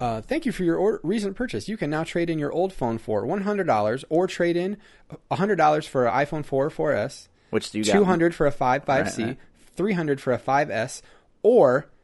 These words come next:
Speaker 1: four hundred, up to four hundred dollars for a six or six Plus.
Speaker 2: Really?
Speaker 1: Yes.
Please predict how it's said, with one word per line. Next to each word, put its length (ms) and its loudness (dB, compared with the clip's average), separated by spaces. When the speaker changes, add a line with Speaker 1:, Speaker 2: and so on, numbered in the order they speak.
Speaker 1:
four 240 2
hundred, 320 -2
up 140 0
to 80 -4
four 160 2
hundred 160 0
dollars 260 2
for 160 -6
a 40 -4
six 540 -8
or 100 -8
six 240 -8
Plus. 420 -12
Speaker 2:
Really? 500 0
Speaker 1:
Yes. 400 -10